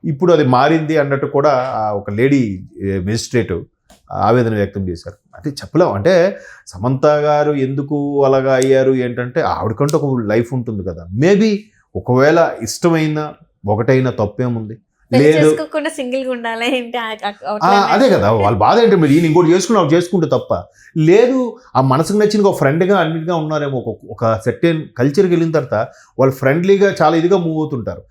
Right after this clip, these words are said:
Speaker 1: అంత మాత్రాన అది పెళ్ళికే దారి తీయాలని ఏం లేదు. ఏమా ఇవాళ రేపు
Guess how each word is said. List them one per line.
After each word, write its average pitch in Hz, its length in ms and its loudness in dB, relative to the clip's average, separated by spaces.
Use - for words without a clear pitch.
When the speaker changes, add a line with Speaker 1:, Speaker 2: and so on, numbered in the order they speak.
Speaker 1:
అంత - 220 -2
మాత్రాన 175 340 2
అది 165 180 2
పెళ్ళికే 170 580 0
దారి 165 320 2
తీయాలని 160 360 0
ఏం 143 140 -6
లేదు. 117 200 -4
ఏమా 90 300 -4
ఇవాళ 104 420 0
రేపు 131 640 -2